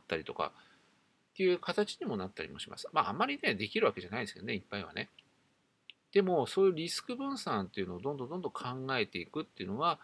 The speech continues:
これからね、やっぱり生き抜いていくっていう上では必要なのかなと思ったりもしますね。はい。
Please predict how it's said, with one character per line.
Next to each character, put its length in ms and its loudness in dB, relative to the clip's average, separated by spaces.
こ 100 2
れ 80 2
か 120 2
ら 100 -2
ね、 120 -4
や 80 -2
っ 40 -6
ぱ 120 -2
り 260 -2
生 80 -10
き 140 -4
抜 120 2
い 100 2
て 120 -4
い 100 -2
く 160 -4
っ 20 -14
て 180 -10
い 40 -2
う 40 -4
上 100 -2
で 100 -4
は 160 2
必 240 -8
要 120 -2
な 120 -2
の 80 -6
か 100 -12
な 200 -6
と 100 -6
思 160 -6
っ 40 -8
た 80 -12
り 120 -14
も 80 -12
し 140 -8
ま 120 -12
す 200 -16
ね。 240 -10
は 260 -4
い。 100 -8